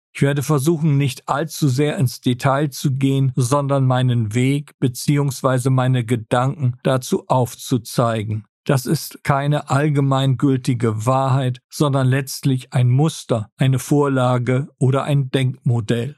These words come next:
Es kann jedoch dazu dienen, sich erneut mit der eigenen Situation auseinanderzusetzen und den eigenen Weg zu finden. Beachte jedoch, lieber Zuhörer,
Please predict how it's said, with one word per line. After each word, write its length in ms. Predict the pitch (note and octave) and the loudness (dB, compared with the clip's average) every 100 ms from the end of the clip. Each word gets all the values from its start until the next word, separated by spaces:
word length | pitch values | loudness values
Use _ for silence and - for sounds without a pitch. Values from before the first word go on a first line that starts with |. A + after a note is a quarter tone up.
| _ | _
Es 180 | - B2+ | -6 -4
kann 260 | - D3+ D#3+ | 0 0 2
jedoch 320 | D3+ C#3 C3 | 2 0 0
dazu 380 | - B2 - C3+ | -2 -2 -2 -4
dienen, 600 | A2 C3 D3+ D#3 C#3+ C3 | 0 0 2 2 0 -2
sich 300 | C#3 C#3 - | -2 -2 0
erneut 600 | C3 C3 C3+ C#3+ C#3 C#3+ | 0 2 2 0 -2 0
mit 200 | C3+ B2+ | -2 0
der 200 | A2+ - | -2 0
eigenen 520 | B2+ C#3+ C#3 C#3 B2+ | 0 0 0 2 2
Situation 800 | A#2+ B2+ C3 A#2+ - C3+ C3 D#3 | 0 -2 -2 -2 -2 0 0 -2
auseinanderzusetzen 1500 | D#3 B2+ - C3 C3 C#3 C3 B2+ - C3+ C3 B2+ B2 - B2+ - | -2 -2 0 0 2 2 0 -2 -4 -2 -2 -2 -4 -4 -4 0
und 400 | D3+ D3+ D#3+ - - | 0 0 -4 -8 -2
den 200 | C3 A#2+ | 0 0
eigenen 640 | C3 C3+ C3 C3+ B2+ A#2 | 0 0 0 2 2 2
Weg 340 | A#2 A2+ - - | 0 -2 -8 -10
zu 200 | - D3+ | -2 0
finden. 580 | C#3+ A#2+ G#2+ - G#2 _ - | 2 0 -2 -10 -14 _ -2
Beachte 500 | B2 C3+ D#3+ - E3 | 0 0 -2 -2 -2
jedoch, 540 | C#3+ D3 C#3 D3+ - | 0 0 2 0 -2
lieber 340 | C3+ C#3 C3+ C3 | 0 2 0 -2
Zuhörer, 840 | - D#3 C#3+ D3 C#3+ C3 C3 | -2 0 2 2 0 0 -2